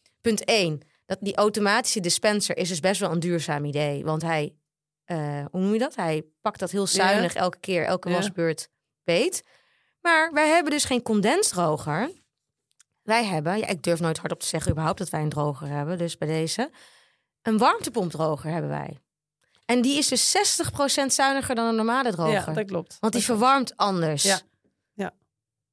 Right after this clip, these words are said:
Speaker 1: Dus dat hebben wij toevallig wel goed gedaan.
Speaker 2: Heel.
Speaker 1: Maar ja, die keuken, dat blijft een, eh, een dingetje.
Speaker 2: Hmm. Wist je trouwens dat als je een ijsklontje in de droger gooit,
Speaker 1: Nee.
Speaker 2: dan, eh,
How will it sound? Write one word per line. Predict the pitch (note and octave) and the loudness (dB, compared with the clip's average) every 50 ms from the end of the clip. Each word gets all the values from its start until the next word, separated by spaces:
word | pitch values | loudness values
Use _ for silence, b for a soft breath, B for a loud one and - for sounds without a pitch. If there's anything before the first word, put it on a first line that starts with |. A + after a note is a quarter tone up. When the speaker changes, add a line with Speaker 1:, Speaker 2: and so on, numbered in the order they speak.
| _ _ - | _ _ -2
Speaker 1:
Dus | - D#4+ C#4 A#3 | 0 0 2 4
dat | A#3 D#4+ F4 D4+ | 4 4 4 4
hebben | D#4 D4 D4+ A#3+ B3 | 4 4 4 4 4
wij | A3+ G#3 F#3+ G3 A#3+ C4+ | 4 4 4 4 2 0
toevallig | - C4+ A3 - C#4+ C#4+ C#4 A3+ F#3 G3 A#3+ D#4 - - - - _ _ _ _ _ _ _ _ _ _ _ _ _ _ _ _ _ | -2 -4 -2 0 2 2 4 4 4 2 2 0 -2 -6 -8 -10 _ _ _ _ _ _ _ _ _ _ _ _ _ _ _ _ _
wel | _ G3 A3+ B3 C4 | _ -2 0 0 0
goed | - - C4 - - | 0 -2 -4 -4 -4
gedaan. | - C4 A#3 F3 D#3 D3+ D#3 D3 - _ _ _ _ _ _ _ _ | 0 0 2 2 0 -2 -4 -8 -12 _ _ _ _ _ _ _ _
Speaker 2:
Heel. | _ _ E3+ F3+ G3 F#3+ F3+ E3+ E3 D#3+ D3 C3 | _ _ -10 -6 -4 -2 -2 -2 -4 -6 -6 -2
Speaker 1:
Maar | - B3 | 2 2
ja, | C#4 C#4 - - - | 4 4 2 2 0
die | A3+ A3+ - - - | -4 -4 -6 -6 -2
keuken, | - D4+ D#4 E4 D#4 E4 - F3+ F#3+ A#3+ C#4 _ _ | 0 2 2 2 2 2 0 0 0 0 -2 _ _
dat | - A#3 A3 | -6 -6 -2
blijft | G#3+ A3 G#3 G3 - | 0 0 0 0 -2
een, | F3+ E3+ | -6 -4
eh, | E3 D#3+ D#3+ D#3+ | -4 -4 -4 -4
een | - F3 | -4 -4
dingetje. | D#3 B3 C#4 C4+ A#3+ G#3 | -2 -2 0 0 0 -2
Speaker 2:
Hmm. | F#3+ E3+ - b b b b b b b b b | -2 -6 -8 b b b b b b b b b
Wist | - C#4 C#4+ | 0 0 0
je | E4 | 0
trouwens | - C4+ C#4+ D4 C#4 C4+ | 2 2 2 2 2 2
dat | C4 B3+ | 0 2
als | C4 C4 B3+ B3 | 2 2 2 0
je | - A#3+ | 0 -2
een | A#3+ A3+ | -2 -2
ijsklontje | - - - C4 C#4 C4+ - - - F3+ E3 D#3+ D#3 - - F3+ D#3+ D#3+ - _ _ _ _ _ _ | 0 -2 -2 0 0 -2 -4 -4 -4 -4 -2 -2 -4 -4 -4 -6 -6 -6 -8 _ _ _ _ _ _
in | - G#3 G#3 | -4 -2 0
de | G#3 G3+ | 0 0
droger | E3 G3 - F#3+ F#3+ F3 - - - | -2 -2 0 0 0 0 -2 -6 -14
gooit, | - - F#3+ G#3+ C4+ E4+ E4 - - _ _ - - - | -10 -4 -4 -2 -2 -4 -8 -12 -20 _ _ -18 -16 -12
Speaker 1:
Nee. | - E3 D#3+ D3+ D#3+ F3 G#3 B3 C4 _ _ _ _ | -12 -12 -10 -8 -8 -8 -8 -10 -12 _ _ _ _
Speaker 2:
dan, | _ F3+ F#3 G3 G3 G3 G3 G3 F#3+ | _ -2 0 2 2 2 2 0 0
eh, | F#3+ F#3+ F#3 F#3 F3+ F3+ F3+ F3+ F3+ F3+ | 0 2 2 2 0 0 0 0 0 0